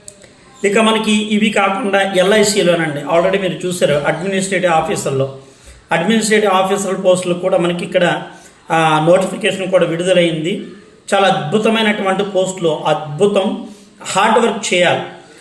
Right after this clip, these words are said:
"సార్ నేను హార్డ్ వర్క్ చేస్తాను." ఎల్ఐసి పోస్టులు కానీ, ఇలాగే ఏఈ కానీ, రేపు మనకి త్వరలోనే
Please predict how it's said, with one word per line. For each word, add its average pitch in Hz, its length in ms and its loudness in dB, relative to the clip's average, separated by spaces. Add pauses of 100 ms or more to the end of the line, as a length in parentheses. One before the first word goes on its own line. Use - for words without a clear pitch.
(140)
"సార్ 220 220 0
నేను 214 160 4
హార్డ్ 180 380 2
వర్క్ 208 200 0
చేస్తాను." 180 320 0
ఎల్ఐసి 180 480 0
పోస్టులు 175 360 0
కానీ, 165 280 0
ఇలాగే 175 540 0
ఏఈ 175 360 0
కానీ, 160 340 -4 (460)
రేపు 202 240 2
మనకి 202 280 2
త్వరలోనే 190 760 2